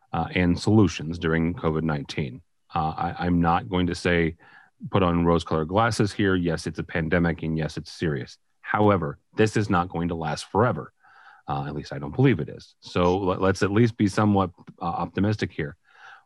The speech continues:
What are ways that we can help our clients and help the customers leverage what they may be putting in place today for covid nineteen, w-, w-, and, and for a very good reason, but also to make sure that that's, that's available and, and that's,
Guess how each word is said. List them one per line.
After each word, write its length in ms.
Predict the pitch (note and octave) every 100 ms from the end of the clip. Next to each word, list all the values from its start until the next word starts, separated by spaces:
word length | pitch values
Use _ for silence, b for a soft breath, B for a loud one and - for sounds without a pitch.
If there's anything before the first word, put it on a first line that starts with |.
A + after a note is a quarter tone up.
| -
What 200 | F#2+ D#3+
are 60 |
ways 300 | E3 A#2 A2
that 80 | G2+
we 140 | G2+ F#2+
can 140 | F#2
help 260 | E2 F2 E2+
our 140 | E2
clients 420 | - F#2+ F2+ E2+
and 80 | D#2+
help 220 | - F2
the 80 | -
customers 680 | - F#2 E2+ F2 E2 D#2 - _ _ _ _ -
leverage 680 | F2+ F#2 A2+ G#2+ F#2+ F2 E2+
what 380 | F#2+ E2+ G2 A2+
they 120 | A2
may 160 | G#2+ G#2
be 120 | G#2
putting 240 | - G#2
in 100 | F#2
place 260 | F2 F#2+ F2
today 580 | - D#2+ D#2+ F2 D#3+ - _ _ _ _ _
for 220 | A2+ A2
covid 320 | G2 G2 E2 D#2+
nineteen, 600 | D#2 C#2 - G3 F2+ E2+
w-, 180 | F#2 F2+
w-, 180 | F#2
and, 140 | F2+ F2+
and 180 | F2 E2
for 200 | E2+ E2+
a 40 |
very 220 | E2 F#2
good 160 | E2 E2
reason, 400 | A#2 D#3 F#2 E2 B B B
but 120 | -
also 420 | G#2 C3+ - G2 F#2+
to 120 | G2
make 160 | F#2 F2
sure 140 | F#2
that 120 | E2+
that's, 240 | F2+ F#2+ -
that's 320 | E2+ G2+ A2
available 520 | F2+ F2+ F2 E2 E2+
and, 120 | E2
and 200 | F2+ E2+
that's, 340 | E2+ E2+ F2+